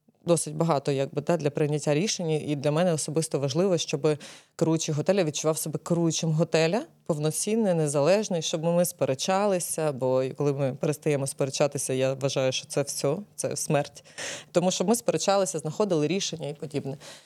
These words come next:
І є, е, є така історія, коли культура інакша, то людині прям важко цією свободою користуватися. Вона або користується нею зовсім не так, як би хотілося,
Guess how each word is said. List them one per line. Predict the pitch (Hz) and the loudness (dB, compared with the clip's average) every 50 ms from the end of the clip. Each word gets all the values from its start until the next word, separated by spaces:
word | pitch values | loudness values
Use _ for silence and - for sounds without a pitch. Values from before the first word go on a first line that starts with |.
| _ _ _ _ _ _ _ _ _ _ | _ _ _ _ _ _ _ _ _ _
І | - 202 214 202 190 | 0 2 2 4 4
є, | 202 226 233 208 196 170 - | 6 6 6 6 6 6 4
е, | 185 185 185 180 175 170 151 | 4 4 4 4 4 4 2
є | 170 175 190 | 2 2 2
така | 190 185 - 165 | 2 2 2 2
історія, | 165 165 - - 233 240 233 196 175 | 2 2 2 0 2 2 2 2 2
коли | - - 165 160 170 170 165 160 - - | 2 0 0 2 2 2 2 2 0 0
культура | - 185 170 - 185 180 180 165 | -2 -4 -2 -2 0 2 2 2
інакша, | - - - 170 170 214 277 294 - - - 190 170 165 | 2 2 0 0 0 0 0 -2 -4 -4 -2 -2 -2 -2
то | - - 175 | -2 -2 -2
людині | 165 170 165 165 202 202 196 165 | -2 0 0 2 2 2 0 0
прям | 151 - 185 165 160 151 | 0 0 0 2 2 2
важко | 160 196 233 233 - - 180 | 2 0 0 -2 -2 -2 -2
цією | 160 - - 180 175 175 | -2 -2 -2 -2 -2 -2
свободою | - - 175 156 180 185 170 165 160 | -2 -4 -2 0 0 2 2 0 -2
користуватися. | - - 160 - - - 156 147 - - - - - - - | -2 -6 -8 -8 -6 -6 -4 -4 -4 -6 -6 -8 -8 -4 -2
Вона | 170 175 175 | 0 0 0
або | 170 156 165 160 | 0 0 -2 -2
користується | - 170 175 165 - - 185 180 170 - 175 | -2 -2 -4 -4 -2 -2 -2 -2 -2 -2 -2
нею | 165 170 170 165 160 160 - | 0 0 2 2 2 0 0
зовсім | - 165 170 165 151 - - 165 | 0 -2 -2 -2 -2 -2 -2 -2
не | 165 165 | 0 0
так, | 160 - 170 160 - - | 0 0 -2 0 0 -2
як | 151 147 | -2 0
би | 151 156 | -2 -4
хотілося, | - 180 170 - 240 302 320 240 208 - - 165 156 | -2 -4 -2 0 0 0 0 0 -2 -2 -4 -4 -6